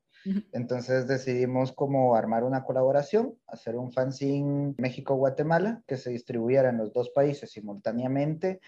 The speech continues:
Speaker 2: sacáramos el mismo tiraje en los dos países y obviamente con los mismos artistas, o sea, el mismo fanzine.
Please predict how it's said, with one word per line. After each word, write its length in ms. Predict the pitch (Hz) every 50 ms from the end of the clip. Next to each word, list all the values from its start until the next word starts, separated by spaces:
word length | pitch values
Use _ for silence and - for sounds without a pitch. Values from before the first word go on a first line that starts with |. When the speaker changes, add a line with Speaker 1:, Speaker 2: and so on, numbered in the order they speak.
| - - _ _
Speaker 2:
sacáramos 560 | _ - 107 - 123 123 127 127 123 117 -
el 120 | 113 104 113
mismo 360 | 120 127 123 117 147 143 143
tiraje 600 | - 143 139 143 143 143 143 - 117 104 - - 110
en 140 | 110 107
los 160 | 104 104 101 -
dos 200 | 123 123 120 -
países 600 | 147 147 147 156 170 165 165 202 208 202 208 - - - - _ _
y 100 | 135 151
obviamente 460 | 165 170 170 170 170 170 170 175 170
con 100 | 147 135
los 120 | 127 117
mismos 340 | 113 117 117 117 120 120 -
artistas, 500 | 107 - - 107 95 - _ - - - -
o 80 | 117 117
sea, 120 | - 117
el 60 | 113
mismo 220 | 123 123 123 123 117
fanzine. 420 | - 113 104 - - 95 -